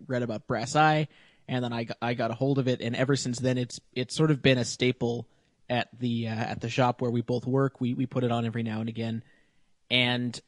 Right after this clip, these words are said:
uh, it's hard not to see the show as sort of prologue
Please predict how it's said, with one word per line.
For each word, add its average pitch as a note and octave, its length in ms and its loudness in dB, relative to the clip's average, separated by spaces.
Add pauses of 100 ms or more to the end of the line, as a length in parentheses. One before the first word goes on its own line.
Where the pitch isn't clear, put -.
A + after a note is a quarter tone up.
(880)
uh, A#2+ 80 -2 (320)
it's D#3 200 -2
hard G3 520 0
not C#3 380 0
to C#3 100 -6
see B2+ 260 0
the B2 140 0
show A#2 500 0
as A2 260 -4
sort A#2+ 360 0
of A2+ 200 -2 (140)
prologue A#2+ 720 -2